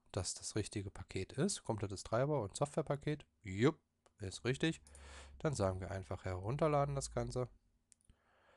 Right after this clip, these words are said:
Ja, akzeptieren und herunterladen. Das ist einfach nur der Haftungsausschluss. So.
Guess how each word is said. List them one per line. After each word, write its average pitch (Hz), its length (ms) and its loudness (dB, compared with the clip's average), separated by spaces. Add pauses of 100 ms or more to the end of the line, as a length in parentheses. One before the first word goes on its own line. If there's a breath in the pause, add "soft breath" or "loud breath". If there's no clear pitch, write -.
(180 soft breath)
Ja, 104 440 2
akzeptieren - 520 -4
und 139 120 -2
herunterladen. 117 560 0
Das 95 80 -8
ist - 60 -14
einfach 90 140 -8
nur 92 120 -6
der 90 120 -6
Haftungsausschluss. 117 720 -4 (2750 soft breath)
So. - 320 -12